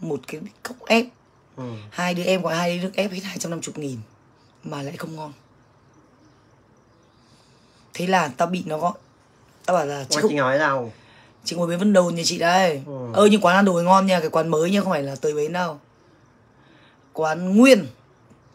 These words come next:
Speaker 1: Tên là Nguyên, cũng vỉa hè bên dọc bên Vân Đồn ấy.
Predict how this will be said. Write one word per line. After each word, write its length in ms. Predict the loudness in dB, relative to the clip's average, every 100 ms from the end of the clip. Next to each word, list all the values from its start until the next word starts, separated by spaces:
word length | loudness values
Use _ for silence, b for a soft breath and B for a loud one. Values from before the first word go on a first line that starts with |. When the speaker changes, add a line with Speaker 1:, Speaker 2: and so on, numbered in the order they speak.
| _ _ _ _ _ -2
Speaker 1:
Tên 140 | 0
là 60 | 2
Nguyên, 260 | 4 4
cũng 120 | 4 4
vỉa 120 | 4
hè 220 | 2 -4 -6 -8
bên 140 | -4 -2
dọc 140 | -4
bên 80 | -2
Vân 140 | 0
Đồn 220 | 0 0
ấy. 100 | -6